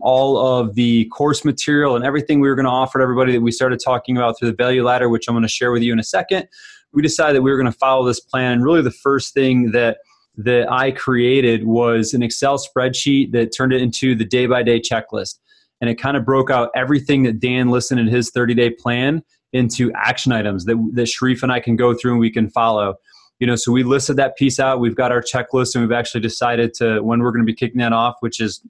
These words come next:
literally this week. So follow along with us over the next thirty days, because this is gonna follow in lockstep with the, the Dan Henry blueprint for the, the thirty-day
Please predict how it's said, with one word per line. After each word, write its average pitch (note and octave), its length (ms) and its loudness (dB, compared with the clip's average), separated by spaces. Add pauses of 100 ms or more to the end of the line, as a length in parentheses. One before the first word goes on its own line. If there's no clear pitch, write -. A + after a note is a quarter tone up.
(120)
literally A#2 340 0
this A2 220 -2
week. D#3 240 -2 (340)
So A#2 380 0 (260)
follow D3 240 2
along D3 240 2
with D3+ 100 4
us D3+ 140 -2
over C#3 120 2
the B2+ 100 0
next B2+ 220 -2
thirty C3 180 2
days, B2+ 200 2
because A2+ 280 -4
this A#2+ 180 0
is A2+ 80 -4
gonna A#2+ 220 -2
follow A#2 340 0
in A#2 140 2
lockstep A2+ 440 -2
with G2+ 100 -12
the, A2 120 0
the G#2+ 160 0
Dan A#2 300 -2
Henry A#2 260 0
blueprint A2+ 500 -2
for A2 140 -2
the, G#2+ 340 0
the G#2+ 80 -2
thirty-day A2+ 460 0